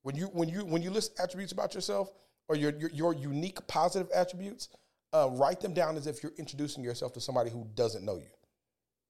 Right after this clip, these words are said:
And co-, and, and cons-, consider this. Consider your, your motivations. Um, I, I did a little research so I can sound smart to y'all, okay? So I, my, my, my thoughts could be, uh, clear, okay? Um,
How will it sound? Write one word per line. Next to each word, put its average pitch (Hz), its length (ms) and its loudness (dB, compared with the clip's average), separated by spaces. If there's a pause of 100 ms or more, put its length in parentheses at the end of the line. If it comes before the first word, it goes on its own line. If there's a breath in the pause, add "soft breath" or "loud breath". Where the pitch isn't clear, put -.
(1160)
And 151 160 0
co-, 156 180 2
and, 151 240 0
and 151 200 0
cons-, 127 440 0
consider 190 380 -2
this. 123 320 -4 (360 loud breath)
Consider 208 440 2
your, 160 220 -4
your 156 140 4
motivations. 135 600 0 (320 loud breath)
Um, 131 240 6
I, 135 160 6
I 147 60 10
did 170 160 2
a - 20 -4
little 170 180 0
research 143 380 -2
so 131 100 0
I 117 40 0
can 117 80 -6
sound 120 200 0
smart 120 300 0
to 98 60 -12
y'all, 90 260 -10
okay? 107 140 -4
So 107 300 0
I, 113 40 -2
my, 110 140 -4 (100)
my, 104 140 -2
my 101 100 -2
thoughts 117 300 2
could 104 140 -6
be, 104 200 -8 (380 soft breath)
uh, 107 140 -4
clear, 113 340 -6 (100)
okay? 117 240 -2 (400 loud breath)
Um, 107 300 0